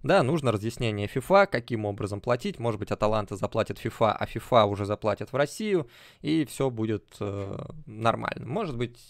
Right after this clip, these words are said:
не скажут, но в сентябре всё должно решиться.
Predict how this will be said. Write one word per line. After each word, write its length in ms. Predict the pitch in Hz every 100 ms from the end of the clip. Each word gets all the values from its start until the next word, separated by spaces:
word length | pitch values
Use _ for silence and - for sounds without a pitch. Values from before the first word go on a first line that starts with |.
| -
не 120 | 117
скажут, 400 | - 110 104 -
но 200 | - 87
в 80 | -
сентябре 420 | - 123 131 156
всё 340 | 202 - 135 139 _ _
должно 460 | - 101 113 127 -
решиться. 840 | 120 110 131 - 110 - - 110